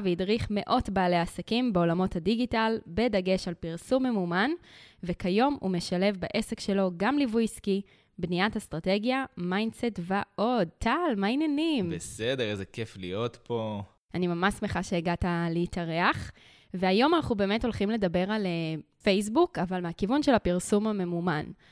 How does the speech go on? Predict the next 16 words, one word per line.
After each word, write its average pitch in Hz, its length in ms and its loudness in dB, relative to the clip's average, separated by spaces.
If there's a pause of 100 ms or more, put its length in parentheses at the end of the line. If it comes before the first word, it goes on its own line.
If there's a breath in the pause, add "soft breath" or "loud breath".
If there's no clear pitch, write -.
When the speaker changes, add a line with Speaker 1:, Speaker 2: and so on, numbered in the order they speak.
(180 soft breath)
Speaker 1:
אוקיי? 226 240 -2
שזה 175 260 -4
פרק 226 300 2
שעוד - 400 4
לא 214 80 6
היה 170 220 2
כאן 175 200 -4
בפודקאסט, 175 720 -4
ואומנם 170 560 -4
תכף 214 360 -4
הפודקאסט 196 400 -4
באמת 180 220 -2
חוגג 196 320 -2
שנתיים, 254 480 0
ואני 190 160 2
בהלם 202 400 2